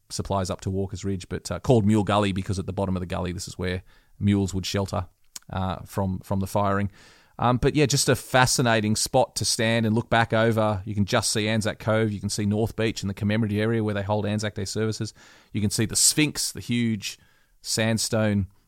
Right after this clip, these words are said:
edifice that towers over the Anzac sector, and a really fitting spot to end this tour, Pete. I mean, just,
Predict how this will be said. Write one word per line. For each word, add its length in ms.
edifice 380
that 160
towers 460
over 200
the 140
Anzac 380
sector, 320
and 240
a 20
really 240
fitting 360
spot 420
to 120
end 240
this 200
tour, 260
Pete. 320
I 60
mean, 240
just, 340